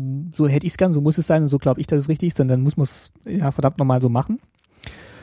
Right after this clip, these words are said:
Und dann wirklich auch so dieses Gefühl, was damit einhergeht, dass man, dass man eben Sachen selber in der Hand hat, dass man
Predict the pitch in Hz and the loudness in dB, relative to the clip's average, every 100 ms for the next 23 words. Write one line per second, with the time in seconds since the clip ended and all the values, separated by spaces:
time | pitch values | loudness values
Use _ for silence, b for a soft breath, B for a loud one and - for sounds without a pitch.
0 | B B B B B _ - 220 165 156 | B B B B B _ -2 2 4 2
1 | - - 143 156 196 165 165 156 165 160 | 0 2 4 4 4 4 4 4 4 2
2 | 147 - - - 208 196 - 175 - 147 | 0 -2 -2 2 2 2 2 2 2 2
3 | 165 175 160 - 147 - 143 139 143 - | 2 4 2 2 0 2 4 4 2 -2
4 | _ _ _ _ _ - 139 156 135 147 | _ _ _ _ _ -4 0 2 4 2
5 | 151 147 160 139 147 208 196 156 156 139 | 4 4 4 2 0 0 0 0 2 2
6 | 135 | 2